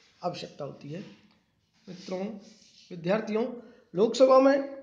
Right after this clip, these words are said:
प्रत्येक पच्चीस सीटों के लिए राजनीतिक दल को कम से कम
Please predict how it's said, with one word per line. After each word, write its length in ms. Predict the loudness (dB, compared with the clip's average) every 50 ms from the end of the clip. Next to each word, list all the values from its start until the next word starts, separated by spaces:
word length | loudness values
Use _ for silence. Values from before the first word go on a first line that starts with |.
| -20 -20 _ _ -6
प्रत्येक 420 | -6 -2 2 2 2 2 2 -2
पच्चीस 380 | -6 -6 0 0 0 0 0 -2
सीटों 220 | -2 -2 -2 -2
के 100 | 0 -2
लिए 240 | -4 -4 -8 -10 -14 -20 _ _ _ _ _ 0
राजनीतिक 500 | 0 0 2 0 -4 -4 -4 -2 0 0
दल 120 | -2 0
को 100 | -2 -6
कम 280 | -4 0 0 0 0 0
से 100 | -2 -2
कम 200 | -4 -4 -4